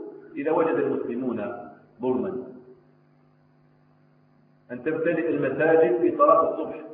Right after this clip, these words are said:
وأن يطيل الإمام القراءة، وأن يلجؤون إلى الله. الله، زعما الصلاة هي اللي تجيب لنا حقنا؟ واش يجيب الحق؟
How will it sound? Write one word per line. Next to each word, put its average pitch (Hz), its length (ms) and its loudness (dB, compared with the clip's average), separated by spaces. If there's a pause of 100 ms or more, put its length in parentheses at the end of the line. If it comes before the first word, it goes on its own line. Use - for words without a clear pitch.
(1200)
وأن 135 220 -4
يطيل 147 260 -2
الإمام 143 440 -2
القراءة، - 840 4 (400)
وأن 135 280 -4
يلجؤون 123 500 -2
إلى 110 260 -4
الله. 98 420 -4 (1900)
الله، 90 720 -10 (760)
زعما 104 300 0
الصلاة 110 360 4
هي 110 60 0
اللي 110 120 0
تجيب 127 220 -4
لنا 135 260 0
حقنا؟ 185 580 0 (1200)
واش 131 120 -10
يجيب 135 200 -8
الحق؟ - 360 -12